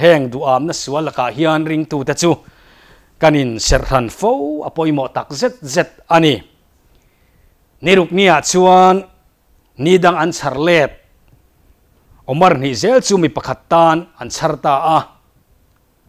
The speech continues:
Magdeu mai chu ni dang an ma ni thu an char kho la kha chu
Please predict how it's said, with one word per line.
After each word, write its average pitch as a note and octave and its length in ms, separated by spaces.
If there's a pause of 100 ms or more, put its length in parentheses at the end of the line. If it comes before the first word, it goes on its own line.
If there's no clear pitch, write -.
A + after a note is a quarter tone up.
(360)
Magdeu D#3 460
mai D#3 180
chu F#3+ 420
ni E3 260
dang F#3 160
an F3 260
ma C#3 180
ni C3+ 120
thu D3+ 200
an E3+ 120
char C3+ 260
kho E3 280
la C3 80
kha - 140
chu E3+ 160